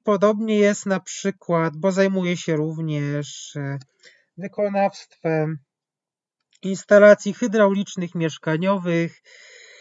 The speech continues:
pewne rzeczy ogrzewcze, ale to też wybiórcze, jak i montaż, na przykład systemu w Regipsie, płyty G K.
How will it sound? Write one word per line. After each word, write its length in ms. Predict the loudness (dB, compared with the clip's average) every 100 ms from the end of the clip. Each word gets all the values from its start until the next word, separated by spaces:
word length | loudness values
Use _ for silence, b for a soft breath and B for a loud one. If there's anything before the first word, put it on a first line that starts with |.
| B B
pewne 380 | 0 2 4 2
rzeczy 380 | 4 2 2 -2
ogrzewcze, 600 | -2 2 2 2 0 0
ale 160 | 2 2
to 160 | 0
też 280 | 0 -2 -2
wybiórcze, 720 | -6 -4 -2 -2 -4 -4 -4
jak 380 | 0 0 0 -2 -8 -14
i 380 | -10 -8 -8 -8
montaż, 920 | -8 -6 -8 -6 -4 -4 -6 -10 -18 _ _ _ _ _ _ b b b _
na 140 | -4
przykład 580 | -2 -4 -4 4 4 4
systemu 720 | -4 -8 0 2 4 2 -2
w 40 |
Regipsie, 600 | -2 -2 -2 -8 -6 -6 -6
płyty 340 | -6 -8 -8 -8
G 220 | -6 -6
K. 340 | -4 -4 -4